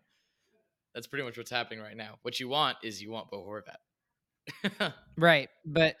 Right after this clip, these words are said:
Speaker 2: uh, but, I mean, the thing is, is that you, somebody has to be called up, right? No matter what, 'cause right now the, the Stars only have eleven
Speaker 1: They'll
Speaker 2: available forwards, with Gary
Speaker 1: they'll
Speaker 2: Onuf being unavailable.
Speaker 1: They'll get their chance, but I, I,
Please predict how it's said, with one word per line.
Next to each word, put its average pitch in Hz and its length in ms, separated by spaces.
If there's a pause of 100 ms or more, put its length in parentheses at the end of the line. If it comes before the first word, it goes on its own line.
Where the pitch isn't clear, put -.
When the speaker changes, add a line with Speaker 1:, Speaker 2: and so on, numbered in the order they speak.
Speaker 2:
uh, 156 240
but, 165 180
I 175 140
mean, 185 160
the 180 80
thing 175 240
is, 196 220
is 139 160
that 139 180
you, 151 300 (200)
somebody 233 360
has 190 180
to 170 80
be 170 120
called 160 220
up, 120 200 (300)
right? 147 240 (120)
No 160 140
matter 139 240
what, 123 280
'cause 139 160
right 185 160
now 185 200
the, 160 280
the 139 380
Stars 160 280
only 160 200
have 151 320
eleven 151 340
Speaker 1:
They'll 139 80
Speaker 2:
available 135 360
forwards, 120 440
with 131 240
Gary 151 260
Speaker 1:
they'll 147 100
Speaker 2:
Onuf 135 380
being 139 500
unavailable. 127 560 (380)
Speaker 1:
They'll 127 180
get 156 240
their 160 120
chance, 170 520
but 107 320 (1700)
I, 120 240
I, 123 240